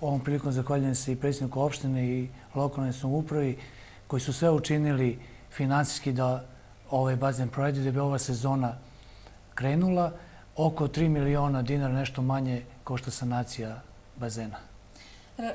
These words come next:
Speaker 2: šta se sve dešava na Trsteničkom bazenu? Vidimo da je mali bazen jako lepo oslikan, što će dosta privući naše najmanje, najmlađe sugrađane, pa nam recite čija je to bila ideja?
Speaker 1: Pa sigurno ove nesreći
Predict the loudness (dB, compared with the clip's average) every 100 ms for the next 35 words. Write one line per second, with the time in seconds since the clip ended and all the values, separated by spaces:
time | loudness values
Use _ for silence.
0 | -8 -8 -6 -4 -2 2 2 2 -2 -2
1 | -2 -2 -4 -4 -4 -4 -6 -6 -4 -2
2 | -2 -2 -2 -4 -4 -4 -2 0 2 2
3 | -2 -12 -16 -4 -2 2 2 0 0 0
4 | 0 -2 -4 -2 -2 0 0 -2 -4 -6
5 | -6 -6 -6 -2 0 -2 -4 -6 -4 -6
6 | -6 -6 -6 -6 -4 -2 0 0 0 -4
7 | -4 -6 -2 -2 0 -2 -2 -4 -4 -2
8 | -2 -2 -4 -6 -6 -4 -2 -4 -4 -6
9 | -2 0 0 0 -4 -2 -2 -2 -6 -8
10 | -14 -20 -20 -20 -14 -6 -2 2 2 4
11 | 4 4 4 2 0 2 2 2